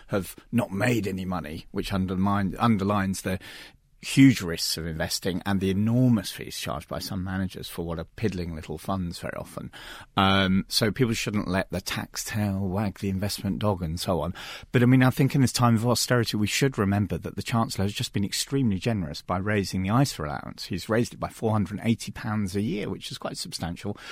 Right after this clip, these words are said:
So it'll be ten thousand six hundred and eighty from next April. Double that up if you've got a partner or possibly more than one partner, and, um, before you know, you've, um, you're, you're up to twenty thousand plus,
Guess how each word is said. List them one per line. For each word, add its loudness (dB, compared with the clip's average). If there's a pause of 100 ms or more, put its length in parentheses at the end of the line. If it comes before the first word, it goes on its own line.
(160)
So 0
it'll 0
be 0
ten -2
thousand -2
six -6
hundred 2
and 0
eighty -4
from -2
next -2
April. -4 (640)
Double 4
that 2
up -2
if -2
you've 0
got -2
a -2
partner -2
or -4 (380)
possibly -8
more -2
than -4
one -2
partner, -4
and, -2
um, -2 (100)
before 0
you 2 (360)
know, 4
you've, 2
um, 4
you're, 2
you're 4
up -4
to 0
twenty -2
thousand 0
plus, -4